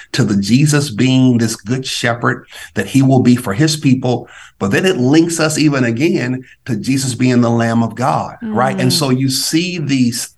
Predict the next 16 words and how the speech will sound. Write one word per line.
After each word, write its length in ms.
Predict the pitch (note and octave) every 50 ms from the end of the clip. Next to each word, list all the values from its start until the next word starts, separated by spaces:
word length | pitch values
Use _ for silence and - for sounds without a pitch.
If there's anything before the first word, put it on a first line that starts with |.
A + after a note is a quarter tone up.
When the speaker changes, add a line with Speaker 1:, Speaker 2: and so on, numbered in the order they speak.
| _ _ -
Speaker 1:
this 260 | B2+ B2+ B2 - -
thematic 760 | - - A2+ A2 A2+ A2+ A2 A#2 A#2+ C3 D3 D3+ D3 D3 D3+
approach 680 | D#3 G3+ G3+ - - D3+ C#3+ C3 A#2+ G#2+ G2+ - - - _ - - - - - -
where 220 | - G2+ A#2 A#2+ G#2+
God 480 | G2+ G2+ G2+ A2 A2+ A#2+ B2+ C#3+ C#3
is 140 | B2 A2+ -
helping 480 | - - - C3+ C#3 D3+ D3 C#3 C3+ B2
us 420 | A2+ A2 A2 A2 - - - - - - - - - - -
to 100 | - A2
see 300 | - - - A2+ G#2 G2
him 560 | G2 G2 A#2+ B2+ C#3+ E3 F3+ F#3 G3 G3 - -
and 80 | G#2+ G2+
how 160 | G2 G2+ F#2+
he 80 | F#2+
shepherds 480 | G2 - - - G2+ - - G2 G2 -
us, 440 | D#3 E3+ F3+ F3+ F3 - - -